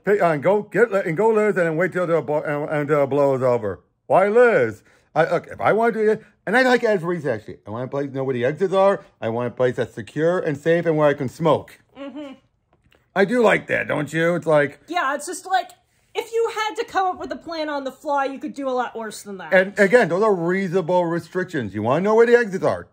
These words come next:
Speaker 1: Duh, you don't wanna go someplace you don't know.
Speaker 2: Mm-hmm.
Speaker 1: And, uh, Bert, then he said, "Okay, we'll come back here."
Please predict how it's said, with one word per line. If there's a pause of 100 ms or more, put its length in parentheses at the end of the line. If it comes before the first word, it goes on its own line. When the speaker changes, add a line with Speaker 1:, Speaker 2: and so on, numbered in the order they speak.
Speaker 1:
Duh,
you
don't
wanna
go
someplace
you
don't
know. (180)
Speaker 2:
Mm-hmm. (480)
Speaker 1:
And,
uh,
Bert,
then
he
said, (160)
"Okay,
we'll
come
back
here."